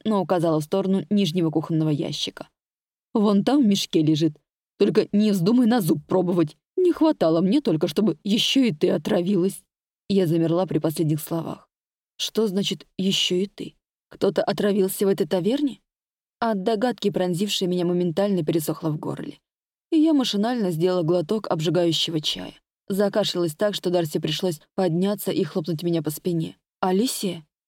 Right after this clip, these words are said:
Я повернулась к бабульке, которая, кажется, и сама поняла, что сболтнула лишнее.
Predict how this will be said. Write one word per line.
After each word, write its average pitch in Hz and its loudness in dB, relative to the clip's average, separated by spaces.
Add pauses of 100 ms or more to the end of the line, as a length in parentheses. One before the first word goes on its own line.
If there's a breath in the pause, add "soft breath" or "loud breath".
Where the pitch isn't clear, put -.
(220)
Я 202 2
повернулась 180 0
к 156 0
бабульке, 175 0
которая, 170 0
кажется, 175 -2
и - -2
сама 185 0
поняла, 170 -2
что 175 -4
сболтнула 165 0
лишнее. 151 -2